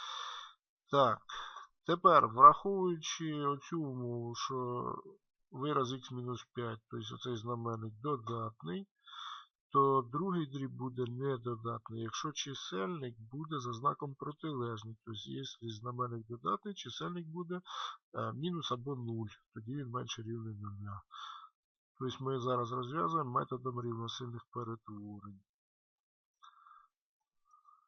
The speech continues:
Так. Ну, звідси слідує х більше п'яти,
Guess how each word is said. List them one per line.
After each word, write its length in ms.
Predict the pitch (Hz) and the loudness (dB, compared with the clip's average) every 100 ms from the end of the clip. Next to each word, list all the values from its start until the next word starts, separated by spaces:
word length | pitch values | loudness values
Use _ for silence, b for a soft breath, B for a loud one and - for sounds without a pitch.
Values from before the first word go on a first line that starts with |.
| B _ _ _ _ _ _ _ | B _ _ _ _ _ _ _
Так. 240 | 113 104 101 _ - B B B B B _ _ - | -10 -8 -10 _ -14 B B B B B _ _ -6
Ну, 160 | 220 | -2
звідси 360 | 175 170 160 135 | 0 0 -2 -6
слідує 520 | - 131 120 120 117 | -6 -8 -4 -2 -2
х 360 | - - 139 113 | -4 -8 -8 -6
більше 480 | 113 127 113 - 110 - | -4 -2 -2 -4 -6 -8
п'яти, 640 | 120 110 _ - 214 226 | -8 -8 _ -6 -4 -4